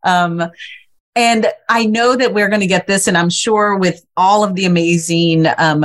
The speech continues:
tips and insights that you shared on your podcast, um,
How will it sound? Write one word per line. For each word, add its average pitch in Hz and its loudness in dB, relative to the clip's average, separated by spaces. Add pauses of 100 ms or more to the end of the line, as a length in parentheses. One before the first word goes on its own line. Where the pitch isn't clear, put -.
(160)
tips - -2
and 175 2
insights 165 -2
that 160 -2
you 160 2
shared 156 0
on 151 0
your 147 -4
podcast, 147 -2
um, 160 -2